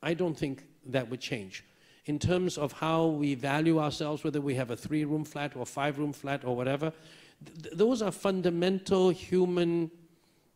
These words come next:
attributes that we always look to compare ourselves with our neighbors. What I do not think will change in Singapore, and I hope will never change, if you look at Hong Kong and you look at Singapore,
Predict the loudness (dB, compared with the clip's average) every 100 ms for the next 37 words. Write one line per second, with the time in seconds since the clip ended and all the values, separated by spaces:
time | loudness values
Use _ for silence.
0 | _ -4 -2 -2 -2 -6 -6 -4 -2 -2
1 | -4 0 2 2 2 2 0 -6 -16 -20
2 | _ _ _ _ -6 0 0 -2 -12 -8
3 | -4 -2 -2 -4 -6 -6 -6 -8 -18 _
4 | _ _ _ _ -4 -4 -4 -6 -2 0
5 | -2 -2 -8 -14 _ _ _ _ _ _
6 | _ -20 -20 _ -16 -4 4 6 6 6
7 | 6 6 4 2 -2 0 0 -2 -2 -2
8 | -4 -6 -6 -4 -4 -2 -2 0 0 0
9 | 0 0 2 0 -2 -6 -8 -8 -10 -14
10 | _ _ _ _ _ -6 0 2 2 2
11 | -2 -2 -2 -2 -2 -2 -2 -10 _ -8
12 | -4 -2 -2 -4 -4 -2 -4 -6